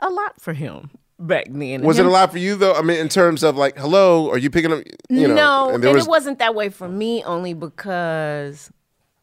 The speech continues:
Speaker 1: like, Dallas and I are, like, the same age.
Speaker 2: Mm-hmm.
Speaker 1: Same exact age. And how things were structured with us back then, it was a little more family dynamic-ish.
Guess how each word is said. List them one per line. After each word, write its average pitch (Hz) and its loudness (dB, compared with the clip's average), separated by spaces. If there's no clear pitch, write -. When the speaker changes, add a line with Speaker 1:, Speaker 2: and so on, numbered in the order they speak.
Speaker 1:
like, 185 -4
Dallas 220 0
and 247 -10
I 165 -6
are, 147 -6
like, 127 -8
the - -16
same 139 -10
age. - -18
Speaker 2:
Mm-hmm. 120 -16
Speaker 1:
Same 160 -6
exact 151 -6
age. 110 -14
And 127 -8
how 247 0
things 190 -10
were 156 -12
structured 151 -8
with 156 -10
us 131 -8
back 127 -10
then, 139 -8
it 135 -10
was 131 -12
a 139 -12
little 147 -8
more 131 -8
family 156 -8
dynamic-ish. 156 -12